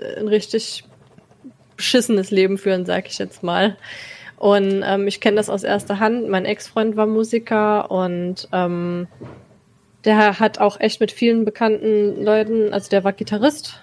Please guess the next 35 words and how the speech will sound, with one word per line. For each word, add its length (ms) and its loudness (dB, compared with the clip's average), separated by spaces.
und 200 0
der 120 4
hat 240 0
wirklich 260 -4
mit 140 0
super 180 -2
vielen 220 0
bekannten 340 -2
Leuten 180 2
auch 80 -4
zusammengearbeitet, 1080 2
auch 240 0
und 160 -2
alles. 420 0
Und, 480 0
ähm, 320 0
das 160 2
ist 220 -2
super 300 4
traurig, 420 2
wenn 100 0
du 60 0
mal 200 0
da 160 2
so 100 -2
ein 80 2
Insight 500 0
kriegst, 340 -6
wie 60 -4
es 80 -6
eigentlich 360 -4
läuft 260 2
in 80 -4
der 100 -2
Branche. 600 -4